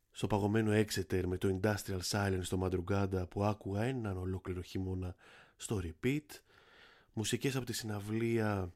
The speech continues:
από τα διάφανα κρίνα στο Camden Town του Λονδίνου, μουσικές από τη βραδιά της απότομης ενηλικίωσης στην Πράγα, από τη συναυλία των Κουστό δίπλα σε ένα ποτάμι,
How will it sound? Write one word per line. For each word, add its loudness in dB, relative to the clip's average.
από -4
τα 0
διάφανα 0
κρίνα -2
στο -4
Camden 0
Town 0
του -2
Λονδίνου, 0
μουσικές 0
από -2
τη -4
βραδιά 2
της -6
απότομης 0
ενηλικίωσης 0
στην -8
Πράγα, 0
από 0
τη -2
συναυλία 2
των 2
Κουστό 2
δίπλα 0
σε -6
ένα -4
ποτάμι, 0